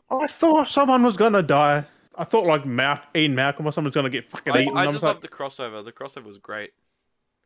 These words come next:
Speaker 1: Well, that's what was gonna happen because Jurassic World is continuing from the first Jurassic Park. 'Cause you can, what it literally is, is you watch Jurassic Park and then go straight to Jurassic World trilogy.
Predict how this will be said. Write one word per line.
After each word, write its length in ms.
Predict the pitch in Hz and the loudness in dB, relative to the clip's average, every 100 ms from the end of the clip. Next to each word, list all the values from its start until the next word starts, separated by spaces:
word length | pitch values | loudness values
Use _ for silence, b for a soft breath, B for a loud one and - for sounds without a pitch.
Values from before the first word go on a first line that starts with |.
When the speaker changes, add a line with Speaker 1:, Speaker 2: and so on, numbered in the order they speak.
| _ _ _ _ _ - | _ _ _ _ _ -4
Speaker 1:
Well, 120 | 160 | 0
that's 200 | 170 196 | 0 0
what 140 | 208 151 | -4 -2
was 200 | 147 - | -2 -2
gonna 180 | 139 | -4
happen 400 | 107 139 - 117 | -4 -4 -4 -6
because 360 | 117 - 131 117 | -10 -4 -4 -4
Jurassic 420 | - 160 - 127 | -4 -4 -4 -6
World 320 | 123 139 127 120 | 0 2 4 2
is 160 | 120 | -2
continuing 640 | - - 147 135 120 117 107 | -6 -8 -4 -2 -2 -4 -6
from 180 | - 120 | -8 -10
the 60 | |
first 560 | 113 131 127 127 123 107 | -6 -4 -4 -2 -4 -4
Jurassic 300 | 127 104 113 | -10 -12 -16
Park. 280 | - 120 117 _ _ _ _ _ _ _ _ _ _ _ _ _ _ _ _ _ - | -10 -10 -10 _ _ _ _ _ _ _ _ _ _ _ _ _ _ _ _ _ -12
'Cause 120 | 135 | -4
you 120 | 180 | -2
can, 260 | 185 175 156 _ _ _ | 0 0 -2 _ _ _
what 180 | 156 180 | -4 -2
it 80 | 160 | 0
literally 420 | 156 156 131 127 | -2 -2 0 0
is, 140 | 147 | 0
is 180 | 123 110 | 0 0
you 120 | 139 | 0
watch 280 | 139 135 - | 2 0 -2
Jurassic 340 | - 131 135 - | -4 -4 -6 -4
Park 420 | 123 120 147 - | 0 2 2 -2
and 80 | 131 | -4
then 100 | 135 | -2
go 120 | 127 | 0
straight 260 | 113 139 123 | -2 -2 -4
to 100 | 127 | -6
Jurassic 400 | 101 127 - - | -8 -8 -8 -12
World 260 | 120 113 117 | -8 -6 -6
trilogy. 440 | 123 123 117 139 | -10 -10 -10 -12